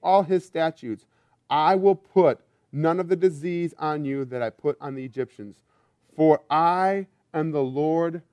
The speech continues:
your healer." I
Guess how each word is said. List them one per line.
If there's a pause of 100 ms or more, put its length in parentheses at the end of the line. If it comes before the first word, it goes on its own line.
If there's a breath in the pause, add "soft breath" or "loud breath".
(160)
your
healer." (1500)
I